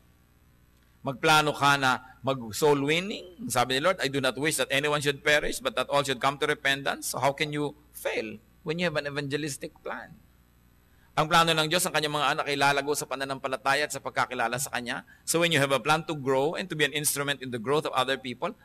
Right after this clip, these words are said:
how can you fail? Ang plano ng Diyos, ang mga tao ay maging kawangis Niya, kamukha Niya. So kung ang plano mo ay kung paano mo i-raise ang sarili mo at ang iyong pamilya para maging maka-Diyos, maging tama, how can you fail when the plan is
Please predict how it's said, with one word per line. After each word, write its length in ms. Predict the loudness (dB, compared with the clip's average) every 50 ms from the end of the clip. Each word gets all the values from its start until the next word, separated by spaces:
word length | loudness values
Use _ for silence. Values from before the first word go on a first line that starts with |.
| _ _
how 160 | -10 -10 -10 -8
can 160 | -10 -10 -12
you 80 | -12
fail? 280 | -14 -14 -16 -16 -16 -20 -20 _ _ _ _ _ _ _ _ _ _ _ _ _ _ _ _ _ _ _ _ 0
Ang 160 | 0 2 4
plano 240 | 4 4 4 4 4
ng 160 | 2 2 2
Diyos, 160 | 2 0 0 0
ang 60 | 0
mga 200 | 0 0 2 2
tao 100 | 2 2 2
ay 80 | 2
maging 240 | 0 -2 -2 -4 -2
kawangis 560 | 0 2 2 4 4 2 0 -2 -6 -6 -6
Niya, 200 | -8 -10 -10 -12 -14 _ -12
kamukha 400 | -10 -8 -6 -6 -4 -4 -4 -4 -6
Niya. 200 | -8 -14 -18 -20 _ _ _ _ _ -6
So 160 | -4 -2 -2
kung 200 | 0 0 -2 0
ang 20 | 2
plano 300 | 2 2 2 2 0 0
mo 40 | 0
ay 80 | -2 -2
kung 120 | -4 -4
paano 380 | -4 -2 2 2 2 2 0 -2
mo 20 | -4
i-raise 440 | -4 -2 -2 -2 -2 -2 -4 -4 -6 -6
ang 100 | -6 -6
sarili 320 | -6 -6 -6 -8 -8 -8
mo 140 | -8 -8 -8
at 40 | -6
ang 40 | -8
iyong 160 | -8 -8 -8
pamilya 280 | -8 -8 -8 -8 -8 -6
para 240 | -4 -4 -4 -4 -4
maging 220 | -6 -8 -8 -10 -10
maka-Diyos, 640 | -10 -10 -10 -12 -12 -12 -12 -10 -10 -10 -10 -12
maging 320 | -12 -12 -12 -12 -14 -10 -8
tama, 340 | -6 -6 -4 -6 -8 -10 -12 _ _ _ -2
how 140 | 0 0 0
can 160 | 0 -2 -6 -6
you 80 | -6 -8
fail 320 | -6 -6 -6 -6 -6 -8 -12 _ _ _ _ -6
when 180 | -2 -2 -2 0
the 140 | -2 -4 -4 -4 _ 0
plan 340 | 2 2 2 2 0 -4 -8 _ _ _ -6
is 240 | -4 -4 -4 -4